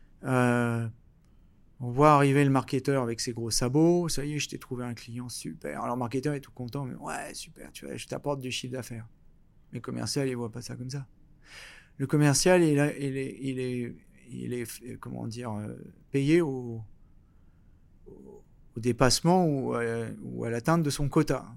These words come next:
dont on a dit d'ailleurs que Tony Hughes avait l'air de dire que c'était pas vraiment la grosse fête. Enfin bon, on sait comment ça se passe, le quota est pas atteint,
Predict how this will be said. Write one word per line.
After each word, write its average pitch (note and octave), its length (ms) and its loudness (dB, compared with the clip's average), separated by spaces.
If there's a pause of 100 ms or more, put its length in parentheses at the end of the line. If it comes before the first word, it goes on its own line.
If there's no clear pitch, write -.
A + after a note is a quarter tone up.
(180)
dont B2 260 -6
on C3 120 -4
a B2+ 100 -2
dit D3 140 -6
d'ailleurs C#3+ 320 -4
que C3 120 -14 (800)
Tony B2 260 -2
Hughes C#3 240 0
avait A#2+ 160 -6
l'air A#2+ 180 -4
de A2+ 100 -6
dire B2+ 220 -8
que A2 100 -20
c'était - 260 -20
pas - 160 -8
vraiment A#2 560 -8 (500)
la A#2 100 -6
grosse C3 260 -2
fête. - 320 -8 (840)
Enfin B2+ 200 -2
bon, G#2 120 -8 (760)
on A2+ 40 -10
sait - 160 -8
comment B2+ 280 -6
ça B2 180 -4
se - 80 -4
passe, C#3+ 320 2
le C3 100 -8
quota C3 360 0
est A#2+ 40 0
pas A#2 180 0
atteint, D#3 480 4